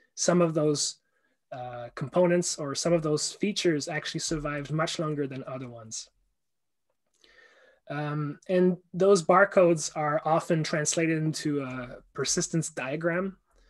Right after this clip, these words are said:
where on the x-axis you have the time of birth for a, a certain topological feature,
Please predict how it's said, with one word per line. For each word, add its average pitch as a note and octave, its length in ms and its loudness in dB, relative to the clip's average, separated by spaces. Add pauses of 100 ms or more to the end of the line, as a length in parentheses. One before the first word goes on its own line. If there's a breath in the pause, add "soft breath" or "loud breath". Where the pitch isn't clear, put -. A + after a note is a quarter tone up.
(420)
where D3+ 480 0
on D3+ 180 -2
the D#3 200 -6
x-axis F3 840 -2
you D#3+ 60 -2
have D3 240 -4
the C#3+ 80 -6
time D3+ 320 -2
of - 160 -8
birth F3 420 -4 (240)
for D#3 420 -4 (180)
a, D3 140 -8
a C3+ 60 -10
certain E3 320 -2
topological D#3+ 680 -4
feature, G3+ 440 -2